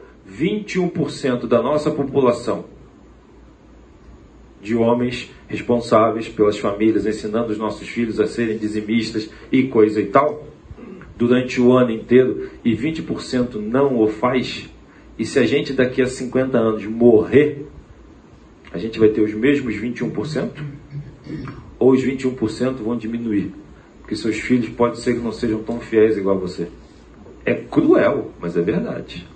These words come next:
Tô falando só de uma área bem simples, financeira da igreja. Pensa aí. Vida antes da morte. Uau!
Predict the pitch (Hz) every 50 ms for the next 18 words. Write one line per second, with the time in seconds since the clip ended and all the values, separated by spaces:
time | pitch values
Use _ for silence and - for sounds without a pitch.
0 | - - - - - - - - - - - - - 127 127 160 170 190 190 -
1 | - 170 - - 190 - 151 151 175 165 165 160 165 170 175 - - - 170 165
2 | - - - - - - - - - - - - - - - - - - 156 165
3 | 170 165 165 160 - - 139 131 127 120 123 123 117 110 104 101 90 - - -
4 | - - - - - - - - - - - - - - - - - - - -
5 | - - - - - 202 214 247 247 - 139 - - - - - - - - -
6 | - - - - - - - - - - - - - - - - - - - -
7 | - - - - - - - - - - - - - - - - - - - 226
8 | 247 - 277 262 226 208 214 240 240 - 196 170 196 175 160 147 123 104 - -
9 | - - - - - - - 85 90 107 131 139 135 120 104 90 - -